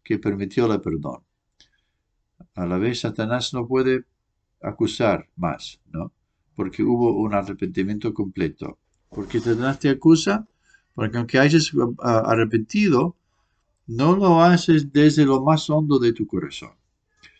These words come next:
No, un, no era, no es un arrepentimiento arre-,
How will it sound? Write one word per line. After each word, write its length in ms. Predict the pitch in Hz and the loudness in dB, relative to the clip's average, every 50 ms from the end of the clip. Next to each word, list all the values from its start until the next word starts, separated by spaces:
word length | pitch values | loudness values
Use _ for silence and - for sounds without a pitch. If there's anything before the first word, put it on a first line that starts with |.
| _ _ _ _ _ _ | _ _ _ _ _ _
No, 760 | - 110 107 110 117 120 127 135 147 160 170 175 180 - _ _ _ | -14 -12 -10 -10 -8 -6 -4 -2 0 0 0 -2 -2 -6 _ _ _
un, 400 | - 143 151 165 170 170 175 - _ _ _ _ - | -4 -2 0 0 -2 -4 -6 -10 _ _ _ _ -14
no 320 | 120 120 131 135 139 143 | -8 -4 -2 0 2 2
era, 360 | 156 170 185 185 185 185 - 160 | 2 2 2 2 0 0 0 0
no 180 | 160 160 170 | 2 2 2
es 120 | 165 170 175 | 2 2 0
un 140 | 160 151 | 0 0
arrepentimiento 680 | 147 139 127 127 123 123 117 123 117 120 123 123 127 - | 0 0 -2 -2 -4 -4 -4 -4 -4 -4 -4 -6 -4 -4
arre-, 260 | 117 110 107 101 95 | -4 -2 -4 -4 -4